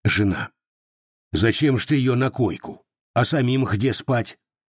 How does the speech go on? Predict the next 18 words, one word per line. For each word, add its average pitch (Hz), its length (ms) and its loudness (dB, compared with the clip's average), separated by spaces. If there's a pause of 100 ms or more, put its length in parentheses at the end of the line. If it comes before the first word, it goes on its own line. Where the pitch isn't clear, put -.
(180)
С - 160 -6
неудовольствием 113 880 0
обратился 95 640 -2
он 92 160 0
к 80 40 -4
жене. 82 420 -2 (600)
«Больная, 160 800 0
Ваня, 120 580 -2 (360)
жалко 165 500 0
как-никак». 143 720 -4 (220)
«Жалко, 101 760 -2
всех - 340 -2
не 180 100 2
ужалеешь, 139 720 0
вон 160 260 0
их - 100 -4
сколько 120 420 -2
прёт». 107 360 -2